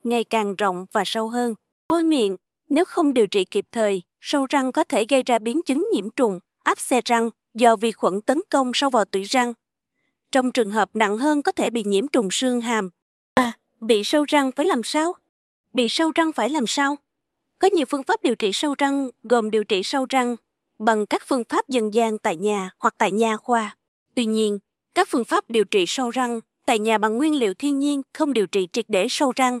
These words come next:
và mà chỉ mang tính giảm đau tạm thời. Vì vậy, cách điều trị sâu răng hiệu quả nhất là đến nha khoa để điều trị.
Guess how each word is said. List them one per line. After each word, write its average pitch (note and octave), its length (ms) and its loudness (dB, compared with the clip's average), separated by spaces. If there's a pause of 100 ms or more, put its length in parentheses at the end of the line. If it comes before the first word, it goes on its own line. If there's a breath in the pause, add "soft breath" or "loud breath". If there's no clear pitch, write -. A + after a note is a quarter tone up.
(480)
và B3 160 6
mà A#3 180 2
chỉ - 160 -6
mang D#4 180 0
tính F4+ 280 0
giảm A3 260 0
đau C#4+ 200 0
tạm F#3+ 220 0
thời. A3 360 -4 (720)
Vì B3 160 2
vậy, F3+ 280 -2 (340)
cách - 180 0
điều A3 120 4
trị F#3+ 220 2
sâu C4 240 0
răng A#3 300 -2
hiệu G#3+ 180 0
quả F#3 180 2
nhất D4 360 -2
là A3 100 2
đến C4 180 -2
nha F#4 120 0
khoa C#4 280 -2
để C#4 120 -2
điều D4 140 2
trị. G#3 320 2